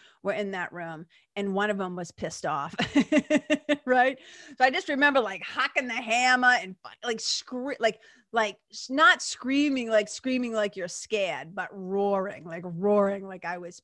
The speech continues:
pissed. And I think, I was like, "Oh my God, I think I scared Abby." <laughs> But here's the thing. Afterwards, I realized, "Oh, this is just me with me."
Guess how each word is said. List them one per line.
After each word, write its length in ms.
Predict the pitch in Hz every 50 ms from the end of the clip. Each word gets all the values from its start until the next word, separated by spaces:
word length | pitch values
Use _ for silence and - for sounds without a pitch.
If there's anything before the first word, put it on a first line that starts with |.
| _ -
pissed. 480 | - - 185 175 - - - - - _ _ _ _ _ _ _ _ _ -
And 100 | 202 202
I 80 | 208
think, 160 | 185 226 233 -
I 80 | 208 202
was 100 | 196 190
like, 140 | 208 208 -
"Oh 80 | 202 202
my 140 | 202 196 190
God, 120 | 196 175
I 60 | 180
think 140 | 180 185 185
I 60 | 175
scared 340 | 175 - - 202 190 180 165
Abby." 420 | 160 170 170 180 175 185 185 - - -
<laughs> 40 | - 294 - - 339 - - - 330 - - 349 - - - 339 - - - 330 - -
But 160 | 247 330 311 320
here's 180 | 311 330 320
the 60 | 247
thing. 160 | 254 339 285 - - - - - - - -
Afterwards, 380 | 277 349 370 370 359 320 240
I 60 | 262 247
realized, 580 | 240 240 247 262 247 226 214 185 185 190 185 -
"Oh, 440 | 202 202 202 196 196 190 185 180 160 185
this 280 | 185 180 208 208 -
is 160 | 247 233 220
just 220 | 190 208 202 - 196
me 200 | 190 190 190 180
with 220 | 170 165 165 -
me." 440 | 180 185 175 165 156 - - 165